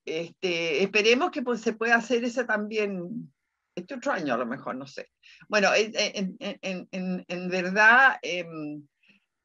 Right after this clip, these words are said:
yo he tenido bastante suerte en hacer estas películas, eh, me ha encantado, mm, mm, me gusta el cine, eh, me gusta estar trabajando a pesar de, de, de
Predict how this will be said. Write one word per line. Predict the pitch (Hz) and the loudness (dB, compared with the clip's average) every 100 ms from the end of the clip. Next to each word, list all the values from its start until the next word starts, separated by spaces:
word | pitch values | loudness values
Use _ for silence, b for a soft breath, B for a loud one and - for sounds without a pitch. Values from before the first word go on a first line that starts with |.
| - 175 | -16 -12
yo | 165 208 | -4 -2
he | 214 | 0
tenido | 214 226 226 214 196 | 0 2 2 2 0
bastante | 196 190 226 247 294 | 0 0 0 0 -2
suerte | 233 294 330 349 | -4 -2 -2 0
en | 285 | 0
hacer | 262 277 | 0 -2
estas | 254 240 240 | -2 -4 -4
películas, | 233 208 240 269 294 330 339 _ _ | -2 -2 -4 -4 -2 -2 -2 _ _
eh, | - 185 170 160 | -8 -6 -6 -8
me | 160 | -8
ha | 160 | -8
encantado, | 165 151 143 196 202 233 269 311 _ _ _ _ _ _ - | -2 -4 2 4 4 2 -2 -8 _ _ _ _ _ _ -14
mm, | 170 175 170 - - - _ | -10 -10 -10 -14 -16 -18 _
mm, | 156 160 160 165 | -10 -8 -8 -6
me | 160 156 | -4 -4
gusta | 202 277 - 269 | -6 -10 -2 0
el | 233 | 0
cine, | - 277 269 262 269 294 320 _ _ _ _ _ _ _ - | -6 -6 -2 0 -2 -4 -10 _ _ _ _ _ _ _ -12
eh, | 156 156 143 139 | -8 -6 -4 -6
me | 151 | -4
gusta | 160 311 320 | -2 -2 2
estar | 262 233 254 220 | 0 4 2 4
trabajando | 208 185 185 233 233 247 233 | 4 4 2 2 4 4 2
a | 208 | 0
pesar | 185 - 226 247 | -4 2 2 2
de, | 240 226 190 | 0 2 0
de, | 180 170 151 | -2 -6 -6
de | 135 113 - - | -8 -8 -8 -12